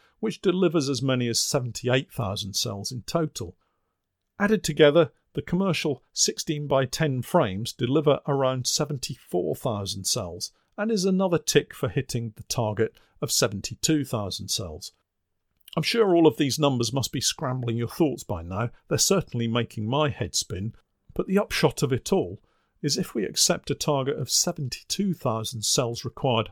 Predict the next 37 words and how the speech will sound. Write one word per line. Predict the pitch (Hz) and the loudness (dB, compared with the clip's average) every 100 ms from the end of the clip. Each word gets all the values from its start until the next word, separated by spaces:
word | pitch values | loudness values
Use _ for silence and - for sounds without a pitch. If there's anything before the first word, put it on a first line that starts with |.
| - | -4
for | - - | -4 0
optimal | 147 - 135 120 120 - | -2 -2 -2 -2 -4 -2
egg | 139 127 | -2 0
laying | 117 113 | -2 -2
at | 113 - | -6 -6
the | |
height | - 131 - | -4 -4 -6
of | - | -8
the | - | -2
season, | - 175 131 92 - _ _ - | 0 0 -4 -8 -16 _ _ -10
then | 156 151 | -6 -4
the | |
National | 160 220 - 190 143 | -2 0 0 0 2
Deep, | 135 123 - - _ _ | 2 2 -2 -18 _ _
the | - | -6
Langstroth | 139 165 175 - - 120 - - _ _ | -2 -2 -2 -2 2 2 2 -6 _ _
and | 165 190 175 | -2 2 2
the | |
Commercial | - 131 117 113 - 123 117 _ _ _ | 0 -2 -2 -2 -4 -6 -6 _ _ _
all | 151 135 | 0 2
pass | 117 - 110 - | 0 0 0 -2
that | - 95 | -6 -8
mark. | - 135 107 90 - - _ _ _ _ _ _ | -2 0 0 -4 -14 -20 _ _ _ _ _ _
If | - - | -10 -8
you | 156 | -8
really | 175 240 208 | -6 0 2
want | 143 139 | 4 4
to | - | 2
push | - 127 - | -2 0 0
the | |
boat | - 117 117 | -2 -2 2
out | 151 160 | 0 2
and | 139 | -2
possibly | - 156 143 131 131 | 0 0 -2 0 0
end | 131 | 2
up | 127 143 | 0 0
with | 123 | -4